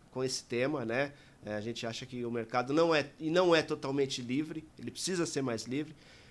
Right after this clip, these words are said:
mas pro pequeno e médio consumidor, pra pequena e média empresa, faz muito sentido. A legislação pede que tenha uma demanda de quinhentos quilowatts, né, pra poder migrar pro Mercado Livre. Agora, aqui na dois W,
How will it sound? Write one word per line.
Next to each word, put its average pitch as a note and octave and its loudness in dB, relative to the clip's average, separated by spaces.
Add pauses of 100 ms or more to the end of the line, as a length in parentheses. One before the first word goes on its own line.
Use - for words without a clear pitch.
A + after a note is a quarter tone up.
(140)
mas E3 2
pro G#3 -8
pequeno G3+ 6
e E3+ 10
médio C#3+ 4
consumidor, C3 2
pra C#3+ -2
pequena E3 0
e E3 4
média C3+ 2
empresa, A#2+ 0
faz C3+ -2
muito D3+ -2
sentido. A2 -4 (340)
A D3 2
legislação E3+ 2
pede C#3+ 2 (220)
que C3 -6
tenha D3 -2
uma D3+ 2
demanda D3 4
de C#3+ -2
quinhentos D3 -4
quilowatts, C3+ -2
né, C3 -2 (200)
pra A#2+ -8
poder B2+ -2
migrar B2+ 0
pro C3 -10
Mercado C3 -6
Livre. A2+ -4
Agora, D3+ 4
aqui G#3 -2
na A#3+ 6
dois C#3+ 4
W, C3 4